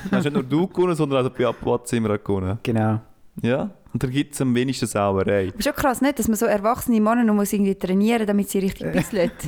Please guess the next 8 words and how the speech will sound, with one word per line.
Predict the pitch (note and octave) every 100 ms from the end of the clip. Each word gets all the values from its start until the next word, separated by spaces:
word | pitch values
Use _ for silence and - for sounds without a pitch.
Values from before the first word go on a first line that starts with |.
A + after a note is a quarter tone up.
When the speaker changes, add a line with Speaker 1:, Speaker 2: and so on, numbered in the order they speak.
| - - - - -
Speaker 1:
Ja, | C#3 F#3 A#3
das | G#3 - -
stimmt, | F3+ A3+ A#3
ja. | D#3 G3 D#4 - -
Speaker 3:
Ist | - -
die |
ganze, | A3 A#3 C4 - B3+ A#3 - - -
also | - F3+